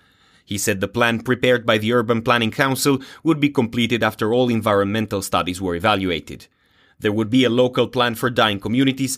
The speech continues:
that lived away from the Akamas National Park.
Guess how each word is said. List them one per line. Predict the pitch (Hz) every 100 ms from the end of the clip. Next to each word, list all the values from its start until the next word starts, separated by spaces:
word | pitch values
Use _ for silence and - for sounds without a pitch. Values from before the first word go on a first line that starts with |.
| - -
that | 147
lived | 143 139 120
away | 127 127
from | 127 110
the | 104
Akamas | - 113 107 101
National | 117 113 113 101
Park. | 117 87 - -